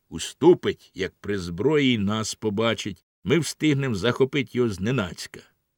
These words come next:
Меєр. Сказати легко, а зробити важко. Міцні два замки височать в країні. Це ворога оплот, що стане грізним, коли король сюди прибуде з військом.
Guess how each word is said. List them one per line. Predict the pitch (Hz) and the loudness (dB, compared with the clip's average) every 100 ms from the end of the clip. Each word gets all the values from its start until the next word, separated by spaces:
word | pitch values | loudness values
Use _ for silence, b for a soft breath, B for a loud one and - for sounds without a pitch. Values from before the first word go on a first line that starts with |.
| _ _ | _ _
Меєр. | 90 82 82 73 - _ _ | -6 -4 -4 -6 -12 _ _
Сказати | - - - 92 233 - 147 | -20 -16 -12 -8 -8 -6 -4
легко, | 104 107 110 - 87 73 _ _ _ _ | -2 -2 -4 -6 -8 -8 _ _ _ _
а | 98 | -6
зробити | 87 87 92 82 98 - | -4 -2 -4 -2 -4 -4
важко. | 139 90 80 76 - - 82 - _ | -6 -6 -10 -12 -14 -12 -14 -14 _
Міцні | 76 90 - 101 165 | -6 -6 -6 -8 -6
два | 92 95 | -4 -6
замки | 85 104 104 95 95 | -4 -4 -4 -4 -4
височать | 95 - 98 - 101 95 | -4 -4 -6 -4 -4 -4
в | |
країні. | - 92 98 98 107 101 95 98 _ _ _ | -8 -6 -4 -2 -4 -4 -6 -8 _ _ _
Це | - | -4
ворога | 92 90 107 117 107 101 | -2 0 0 2 0 0
оплот, | 104 98 95 131 131 - | -2 -2 4 6 6 2
що | - - 78 | -10 -8 -8
стане | - 101 101 92 | -6 -4 -4 -4
грізним, | 87 123 151 123 110 92 78 - _ _ | -4 -2 -2 -2 -4 -6 -8 -14 _ _
коли | 82 92 | -4 -2
король | 85 95 101 117 101 - _ _ | -2 -4 0 0 -2 -6 _ _
сюди | - - 92 104 | -16 -8 -4 -4
прибуде | - 101 92 95 92 | -2 -4 -4 -4 -6
з | 82 | -4
військом. | 104 113 - - 85 69 | -4 -4 -6 -8 -8 -8